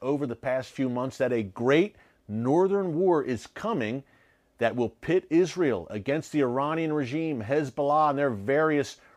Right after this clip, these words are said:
radical allies in southern Lebanon and in Syria. It's a question not of if, but when, according to Israeli defense officials. We will keep watching it for you here on the Watchman Newscast. Until tomorrow,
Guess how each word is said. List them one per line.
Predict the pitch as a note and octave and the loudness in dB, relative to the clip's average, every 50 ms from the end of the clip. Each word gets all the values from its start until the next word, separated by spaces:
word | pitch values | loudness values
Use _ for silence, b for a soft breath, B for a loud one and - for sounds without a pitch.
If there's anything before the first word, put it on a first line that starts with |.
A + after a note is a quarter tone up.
| _ - | _ -12
radical | F#2 G#2 B2+ C3+ D3 D#3 D#3+ - C#3+ D3+ C#3 | -6 0 2 4 4 4 2 2 2 0 0
allies | C#3 D3 D3+ D#3+ D#3 D3 C#3 C3+ C3+ C3+ A#2 B2 | 2 2 2 4 6 6 6 6 4 2 0 -4
in | B2 A#2+ A2+ | -6 -8 -8
southern | - - - - D3+ D3 C#3+ C#3 C3+ | -8 -10 -4 -2 0 0 0 0 0
Lebanon | C3+ C3+ C#3 C3+ C3+ C3 B2+ B2+ C3 C3 A2+ - _ _ _ _ _ _ _ | 0 0 0 0 0 -2 -2 -4 -4 -6 -8 -10 _ _ _ _ _ _ _
and | B2 B2 B2 B2+ B2 G#2+ | -6 -4 -4 -4 -4 -4
in | - B2 A#2+ A2+ | -6 -6 -6 -6
Syria. | G#2+ - - - B2+ B2 A#2 A#2+ A#2+ A#2+ A#2 | -8 -10 -10 -6 -2 -2 0 0 0 0 -2
It's | - A#2 - - | -4 -6 -8 -10
a | B2+ | -12
question | - - D3+ D#3+ D3+ - - D3+ C#3+ | -10 -4 -2 -2 -2 -2 -4 -6 -4
not | C#3 C3+ A#2+ | -4 -4 -4
of | G#2+ F2 - - | -4 -8 -10 -8
if, | C3+ D3+ F3 E3 - - _ _ | -6 -6 -6 -6 -8 -14 _ _
but | B2+ A2+ G#2+ | -2 -2 -2
when, | G#2 G#2 G2+ A2+ D3+ E3+ D#3 C#3 A#2+ A2 | -4 -8 -8 -6 -4 -4 -2 -4 -4 -6
according | F#2+ - - - C#3 C#3+ D3 C#3+ - | -8 -8 -8 -6 -4 -4 -4 -6 -4
to | - C#3+ C3 | -2 -2 -2
Israeli | A2+ F#2 G#2 B2 B2+ C#3 C#3+ D3 | -2 -2 -2 0 0 0 0 0
defense | B2 A#2 A#2+ - - C#3 C#3 - - | -2 -4 -6 -4 -4 -6 -4 -6 -8
officials. | - - D3+ C#3 - - D#3+ C#3+ - - - - - _ _ _ | -6 -4 -6 -4 -4 -4 -6 -6 -6 -10 -20 -20 -20 _ _ _
We | A2 A#2 B2 | -2 -2 0
will | G#2+ G#2+ | 0 -2
keep | - - - D#3+ D3+ C3+ | -4 -2 -2 -2 -2 0
watching | D3+ D3+ E3 E3 - F#3 F3 D#3 | 0 0 0 0 -2 -6 -6 -6
it | - - | -6 -4
for | D#3+ D#3+ D#3 | -2 -2 0
you | D3+ C#3+ B2 | 0 -2 -2
here | C3+ D3+ D#3+ D3+ - | -2 -2 -2 -2 -4
on | B2+ C3+ D3 D#3+ C#3+ | -6 -6 -6 -4 -4
the | A#2 | -4
Watchman | G#2 G2+ A2 A#2+ C3+ C#3+ - - - C#3+ C3+ C3 B2 | -4 -4 -6 -8 -8 -8 -10 -12 -10 -8 -6 -6 -4
Newscast. | B2 B2 A#2+ A2+ - - - B2 A#2+ B2+ C3 - - | -4 -4 -4 -6 -6 -8 -8 -6 -6 -6 -8 -8 -10
Until | A2 A#2 A2+ - - D#3+ F3 E3+ | -10 -10 -10 -6 -4 -2 -2 -2
tomorrow, | - - F#3 F#3+ G#3 G3+ E3+ A#2+ F2+ D#2+ - | -2 -4 0 2 4 4 4 4 2 -2 -6